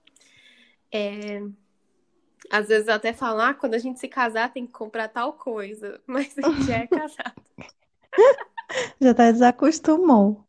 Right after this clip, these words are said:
Speaker 2: É namorado.
Speaker 1: Eu, eu ainda não,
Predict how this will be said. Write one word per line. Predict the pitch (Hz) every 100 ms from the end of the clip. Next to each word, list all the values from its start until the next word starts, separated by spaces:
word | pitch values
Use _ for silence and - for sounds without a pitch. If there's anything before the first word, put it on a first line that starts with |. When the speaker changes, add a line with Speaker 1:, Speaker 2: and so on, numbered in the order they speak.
| _ - _ _ _ _ _ - - _ _ _ _ - 523 - -
Speaker 2:
É |
namorado. | 196 196 185 311 -
Speaker 1:
Eu, | 311
eu |
ainda | 311 302 294 294
não, | 285 285 285